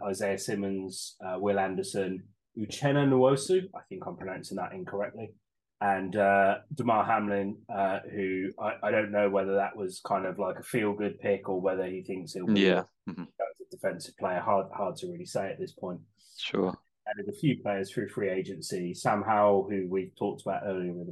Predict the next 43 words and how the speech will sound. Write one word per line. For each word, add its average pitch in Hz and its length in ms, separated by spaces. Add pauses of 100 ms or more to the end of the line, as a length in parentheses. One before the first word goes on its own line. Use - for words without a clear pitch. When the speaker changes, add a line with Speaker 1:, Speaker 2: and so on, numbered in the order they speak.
Speaker 1:
podcast, 87 540
Trey 117 180
McBride, 90 640 (460)
and 85 340
John 92 200
Mechie, 85 480
who, 87 360 (360)
um, 92 420
I 101 100
think - 240
Jake's 104 340
going 98 360
for 95 240
comeback 104 460
player 110 300
of 101 80
the 104 80
year 117 320
honours 123 400
with 98 200
Damar 107 260
Speaker 2:
Mm. 110 40
Speaker 1:
Hamlin 107 160 (520)
and 101 100
John 110 140
Mechie. 120 460 (460)
Um, 90 340
maybe, 95 640 (140)
you 101 260
know, 92 100
we 92 120
could 104 120
add 95 200
a, 95 260
a 95 40
rule 95 340
where 90 180
Jake 85 260
gets - 200
a - 40
bonus 92 480
win 90 240
if 90 180